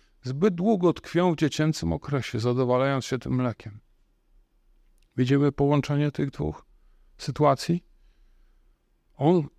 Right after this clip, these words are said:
chce właśnie tego katartizo, żeby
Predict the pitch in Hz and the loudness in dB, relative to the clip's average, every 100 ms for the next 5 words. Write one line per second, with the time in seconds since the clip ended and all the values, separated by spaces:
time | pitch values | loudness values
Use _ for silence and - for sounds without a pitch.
0 | _ _ _ _ - 175 170 131 - _ | _ _ _ _ -2 0 0 -2 -8 _
1 | _ - 139 - 156 170 175 170 175 170 | _ -10 -8 -6 0 2 2 0 -2 -2
2 | 185 165 - 202 143 120 104 110 139 160 | -2 -4 -2 0 0 -2 -4 -6 -4 -4